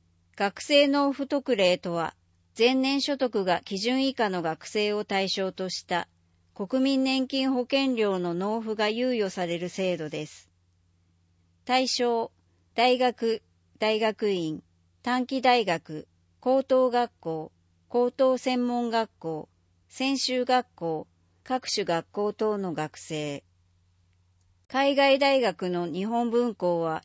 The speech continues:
一部を除き対象外。期間、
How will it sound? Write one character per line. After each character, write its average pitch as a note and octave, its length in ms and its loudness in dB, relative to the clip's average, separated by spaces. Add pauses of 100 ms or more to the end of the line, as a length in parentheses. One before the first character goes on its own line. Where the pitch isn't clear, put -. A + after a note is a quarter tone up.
一 G3 280 -6
部 B3+ 140 0
を G3 100 0
除 F3 320 -4
き F3+ 200 -12
対 F#3 220 -2
象 F3+ 280 -2
外。 D#3 300 -8 (1200)
期 - 140 -16
間、 G3+ 360 -2